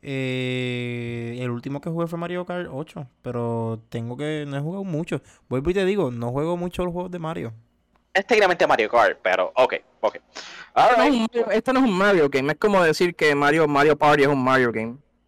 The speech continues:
Speaker 2: Exacto,
Speaker 1: Eh,
Speaker 2: exacto.
Speaker 1: pero vuelvo y te digo, no, juegos involucrando a Mario no los juego mucho.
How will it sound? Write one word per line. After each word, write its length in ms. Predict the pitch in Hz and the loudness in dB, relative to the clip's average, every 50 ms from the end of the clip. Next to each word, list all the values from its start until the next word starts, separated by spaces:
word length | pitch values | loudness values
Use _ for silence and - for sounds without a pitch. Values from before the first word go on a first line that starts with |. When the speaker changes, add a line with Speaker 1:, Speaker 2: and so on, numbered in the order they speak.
| _ _ _ | _ _ _
Speaker 2:
Exacto, 380 | 123 117 - - 107 95 - 82 | 0 0 2 2 0 0 0 -4
Speaker 1:
Eh, 260 | - 269 277 269 277 269 | -8 -10 -10 -8 -8 -6
Speaker 2:
exacto. 720 | 269 269 262 262 262 254 247 254 262 262 269 269 262 247 - - | -6 -4 -4 -4 -2 -2 0 0 0 2 0 0 0 -2 -2 0
Speaker 1:
pero 260 | 170 175 180 180 180 | 2 2 4 4 2
vuelvo 260 | 185 190 196 202 220 | 2 0 0 -2 -4
y 40 | 233 | -4
te 140 | 208 220 214 | -2 -2 -2
digo, 240 | 240 277 240 185 | 0 0 0 0
no, 260 | 156 151 151 147 180 - _ _ _ - - _ _ _ | 0 -2 -4 -8 -10 -16 _ _ _ -20 -20 _ _ _
juegos 640 | - - 147 151 180 214 240 233 226 226 220 220 - | -12 -4 0 2 4 4 4 4 4 4 2 0 -2
involucrando 920 | 190 175 175 165 165 165 160 156 147 170 165 175 180 185 190 190 185 - - | -4 -2 0 2 2 2 2 2 0 0 0 0 0 0 -2 -2 -4 -4 -4
a 140 | 160 160 | -6 -8
Mario 440 | 160 175 208 220 202 165 143 139 135 | -6 -8 -10 -10 -8 -6 -6 -6 -6
no 180 | 135 131 131 139 | -6 -6 -4 -4
los 120 | 151 147 | -4 -4
juego 320 | 147 151 151 151 151 147 131 | -2 -2 -2 0 0 0 -2
mucho. 400 | 120 117 117 - - 123 117 | -2 -6 -10 -12 -14 -14 -14